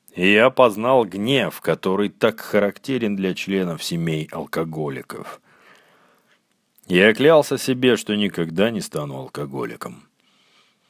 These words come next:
Активно участвуя в жизни своей индейской общины, я также видел, что алкоголь делает с другими людьми. И испытывал к нему неприязнь и отвращение.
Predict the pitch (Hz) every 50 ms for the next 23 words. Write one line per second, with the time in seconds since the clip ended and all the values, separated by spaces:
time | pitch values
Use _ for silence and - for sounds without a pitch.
0 | _ _ _ _ _ _ - 98 107 - - 196 190 170 151 139 117 - 123 127
1 | 123 113 - - 110 110 107 104 92 87 87 101 110 104 95 90 95 92 87 -
2 | - 87 87 90 92 90 90 87 92 - - - 92 90 82 82 87 85 82 80
3 | - - - 85 85 85 76 - - - 123 131 123 104 82 71 65 - - -
4 | _ _ _ _ - 90 98 127 147 143 - 156 143 117 90 95 107 113 113 107
5 | 104 101 98 92 87 82 - - 92 87 85 82 - - 85 80 80 85 90 87
6 | 85 82 82 87 87 82 82 82 78 73 76 87 85 80 78 78 78 76 76 76
7 | 76 80 80 76 71 73 73 65 64 - _ _ _ _ _ _ _ _ _ _
8 | _ _ _ _ _ _ _ _ - 92 90 90 85 - - - 107 - - 95
9 | 92 87 - - 92 90 92 92 90 87 87 85 - - 92 92 95 113 117 90
10 | 73 67 64 64 - _ _ - - - - - - - - - _ _ _ _
11 | - 90 82 78 - 82 82 80 73 - - 98 90 80 69 60 57 - -